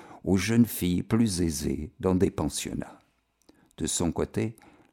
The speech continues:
l'abbé Brisson a fondé la congrégation des pères Oblates de saint François de Sales, vouée à l'enseignement. On l'appellera désormais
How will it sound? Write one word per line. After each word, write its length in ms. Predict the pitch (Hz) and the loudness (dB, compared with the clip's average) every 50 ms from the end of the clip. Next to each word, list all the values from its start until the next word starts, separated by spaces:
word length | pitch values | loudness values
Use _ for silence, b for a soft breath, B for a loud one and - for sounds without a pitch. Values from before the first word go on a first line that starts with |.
| b _ _ - | b _ _ -14
l'abbé 300 | - 110 - - - - | -12 -8 -6 -6 -6 -6
Brisson 580 | - - - 76 - - - - 117 127 131 110 | -6 -6 -4 -2 0 4 4 6 6 6 6 4
a 60 | 98 | 2
fondé 400 | - - - 110 104 98 135 139 | 2 2 4 4 6 6 6 6
la 120 | 123 95 | 6 4
congrégation 760 | - - 127 139 135 127 135 123 113 110 104 - - - 147 135 | 4 4 4 2 4 2 0 2 2 2 2 2 2 4 4 6
des 160 | 107 92 - | 6 4 2
pères 460 | - - - 123 120 104 82 - - - - | 0 0 2 2 2 2 0 -2 -6 -10 -8
Oblates 580 | 71 69 73 69 69 67 73 80 - - - | -8 -6 -4 -4 -2 0 0 0 0 -2 -6
de 80 | - 65 | -8 -6
saint 240 | - - - 78 71 | -4 -4 -4 -4 -6
François 400 | - - - - - - 73 78 | -6 -8 -8 -6 -6 -4 -4 -6
de 120 | 67 - | -6 -4
Sales, 500 | - - - - - 55 55 - - B B B B B B B B B - | -4 -4 -4 -4 -6 -10 -14 -14 -18 B B B B B B B B B -10
vouée 520 | 73 76 85 110 123 123 127 131 131 117 | -6 -2 2 4 6 6 6 6 4 2
à 160 | - - 92 | 2 0 2
l'enseignement. 600 | 82 85 87 82 - - - 65 - - - - - - _ _ _ _ _ _ _ _ _ _ _ _ | 2 2 2 2 0 -2 -2 -2 -4 -4 -6 -8 -12 -18 _ _ _ _ _ _ _ _ _ _ _ _
On 100 | - 78 | -4 -4
l'appellera 840 | 78 71 73 - 90 92 92 87 78 85 90 87 95 101 117 107 - - - | -2 -2 0 2 2 2 2 2 2 0 0 2 2 0 0 -2 -6 -6 -2
désormais 640 | - 101 98 85 90 71 58 - 64 62 76 78 | 0 0 2 2 0 0 2 0 0 0 -2 -4